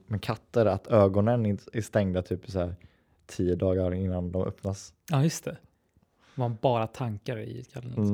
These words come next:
Speaker 1: Mm.
Speaker 2: Mm.
Speaker 1: Att man inte får se bebisens ögon. Man bara, "Äh."
Speaker 2: <laughs> Väntar, jätteorolig över ögonen. Är den blåögd, eller? Ja.
Speaker 1: Ja, precis.
Speaker 2: Mm.
Speaker 1: Det är väl tur att det inte är så.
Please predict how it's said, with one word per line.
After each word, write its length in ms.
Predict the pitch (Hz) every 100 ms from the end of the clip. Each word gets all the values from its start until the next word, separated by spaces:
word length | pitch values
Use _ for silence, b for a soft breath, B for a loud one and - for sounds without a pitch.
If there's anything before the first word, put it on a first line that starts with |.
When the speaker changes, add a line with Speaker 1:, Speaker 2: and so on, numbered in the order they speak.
| 104
Speaker 1:
Mm. 160 | 110 117 143
Speaker 2:
Mm. 300 | 123 143 156 _ _ _ _ -
Speaker 1:
Att 120 | 107
man 100 | 113
inte 80 | 110
får 60 | 107
se 160 | -
bebisens 400 | 104 107 95 104
ögon. 540 | - 110 95 101 120 92 b b
Man 80 | 107
bara, 100 | 101 B - 196 202 196
"Äh." 80 | 151 170 -
Speaker 2:
<laughs> 180 | - 170
Väntar, 460 | 180 165 170 -
jätteorolig 720 | 160 175 - - 156 185 143 127
över 120 | 131 127
ögonen. 260 | 139 175 - - - B B B B B B
Är 160 | 170 165
den 160 | 240
blåögd, 560 | 180 262 196 214 175 151
eller? 420 | - 185 151 156 B B B B
Ja. 240 | - 139 165 -
Speaker 1:
Ja, 240 | - 104 104
precis. 220 | 107 104 107
Speaker 2:
Mm. 320 | 139 139 180 - _ _ _ _ _ _ _ _ _ -
Speaker 1:
Det 100 | 110
är 80 |
väl 120 | 110 120
tur 400 | 117 98 95 110
att 120 | -
det 80 | 98
inte 320 | 90 - 95
är 40 |
så. 440 | - 82 113 135